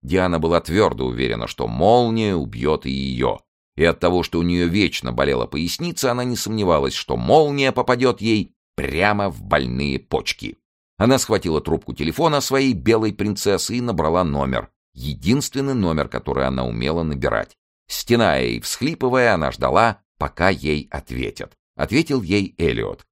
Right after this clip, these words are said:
Его мягкий, отечески добрый, полный человечности голос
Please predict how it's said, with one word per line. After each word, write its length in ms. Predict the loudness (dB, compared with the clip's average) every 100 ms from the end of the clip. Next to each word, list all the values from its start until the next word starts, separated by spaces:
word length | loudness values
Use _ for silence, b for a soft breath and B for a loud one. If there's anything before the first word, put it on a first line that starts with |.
| _
Его 180 | -4 -4
мягкий, 480 | 0 0 0 -2 -6
отечески 640 | -4 -2 -2 -2 -8 -8
добрый, 500 | -2 2 2 2 -4
полный 400 | 0 0 2 -2
человечности 800 | -4 -2 0 0 -2 -8 -10 -10
голос 540 | -6 2 4 4 -2